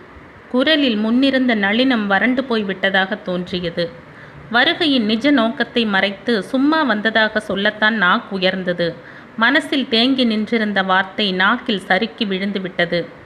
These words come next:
"ஒரு சிறு உதவி நாடி." "என்ன உதவி?" இப்போது குரலில் சொரசொரப்பிருந்தது அப்பட்டமாக தெரிய முடிந்தது.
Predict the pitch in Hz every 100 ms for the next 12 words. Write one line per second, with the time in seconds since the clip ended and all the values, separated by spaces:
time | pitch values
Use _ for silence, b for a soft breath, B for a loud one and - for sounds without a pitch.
0 | - - - - 175 170 165 - 170 165
1 | 247 220 180 202 247 233 214 202 220 214
2 | 202 - - - - 247 285 381 330 311
3 | 302 311 302 - - - - - 220 208
4 | 247 214 190 - 262 285 269 214 180 226
5 | 233 285 285 254 240 196 196 190 214 190
6 | 170 262 262 262 233 220 226 190 180 190
7 | 180 165 175 165 170